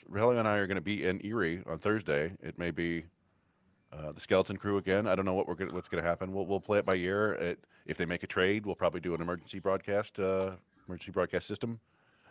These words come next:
Uh, but yeah, I don't know. We'll, we'll check in. We'll keep you guys updated, and, and, uh,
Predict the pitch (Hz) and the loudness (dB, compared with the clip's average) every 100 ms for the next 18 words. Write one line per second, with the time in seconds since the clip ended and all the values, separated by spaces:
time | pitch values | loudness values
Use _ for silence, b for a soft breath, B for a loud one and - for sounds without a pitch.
0 | _ - 82 82 85 80 _ _ _ 113 | _ -8 -6 -6 -8 -14 _ _ _ 0
1 | 113 139 92 82 110 104 98 104 110 117 | 2 2 0 0 0 0 -6 -6 0 2
2 | 113 113 110 127 113 110 101 95 92 104 | 4 2 0 -2 6 8 8 6 4 4
3 | 98 85 71 85 76 85 | 0 -6 -8 -10 -4 -4